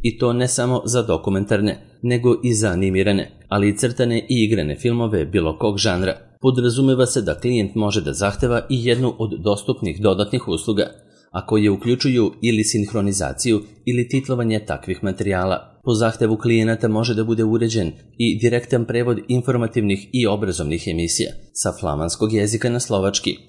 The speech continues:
a podrazumeva se da će u toj jezičkoj kombinaciji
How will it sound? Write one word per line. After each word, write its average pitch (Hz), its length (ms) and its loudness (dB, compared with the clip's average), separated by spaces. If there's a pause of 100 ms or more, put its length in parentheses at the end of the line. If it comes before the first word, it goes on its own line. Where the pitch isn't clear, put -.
(120)
a - 140 -4
podrazumeva 120 640 0
se 135 140 -2
da 120 120 0
će 120 300 0
u 101 280 -2
toj 110 260 0
jezičkoj 90 680 0
kombinaciji 104 580 0